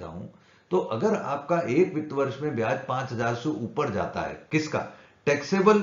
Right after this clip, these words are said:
पीएफ़ balance का, तो फिर वो ब्याज पर आपका टीडीएस कट के आएगा। आपको अपनी income from other source में उस particular ब्याज को offer करना है। अगर आपका टैक्स ज्यादा डिडक्टेड है तो आप रिफंड ले लेंगे और कम डिडक्टेड है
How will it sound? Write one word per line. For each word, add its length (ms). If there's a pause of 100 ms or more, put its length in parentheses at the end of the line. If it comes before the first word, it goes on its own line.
(160)
पीएफ़ 300
balance 340
का, 140 (480)
तो 220
फिर 240 (280)
वो 240 (140)
ब्याज 260 (120)
पर 100
आपका 340 (140)
टीडीएस 360
कट 160 (140)
के 60
आएगा। 320 (400)
आपको 460
अपनी 220 (300)
income 400
from 160 (160)
other 260
source 320
में 80
उस 300
particular 440
ब्याज 240
को 160
offer 360
करना 260
है। 220 (400)
अगर 360
आपका 280 (100)
टैक्स 220
ज्यादा 320
डिडक्टेड 460
है 120
तो 80
आप 200
रिफंड 280
ले 100
लेंगे 240
और 220
कम 160
डिडक्टेड 440
है 80